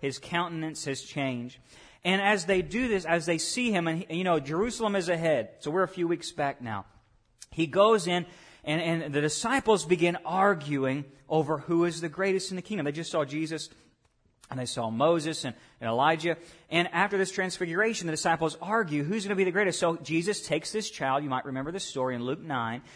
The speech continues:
He takes this child, and he says to them, "It's not this way. For the one who is the least among you,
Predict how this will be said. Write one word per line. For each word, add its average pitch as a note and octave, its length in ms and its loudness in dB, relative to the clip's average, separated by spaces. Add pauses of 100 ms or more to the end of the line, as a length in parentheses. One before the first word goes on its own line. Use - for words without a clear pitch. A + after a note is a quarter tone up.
(180)
He D3 80 -2
takes E3+ 280 0
this G#3 200 -2
child, C#3 300 2
and E3+ 60 -2
he F3 60 -4
says A3+ 300 -2
to D#3 100 -6
them, B2+ 220 -2 (360)
"It's - 140 -18
not E3 160 2
this G3+ 240 0
way. G#3+ 320 0 (280)
For E3+ 140 6
the D#3+ 120 6
one F3 260 4
who F#3+ 160 6
is E3+ 160 4
the D#3+ 100 4
least G#3 420 4
among D#3+ 320 2
you, E3 200 2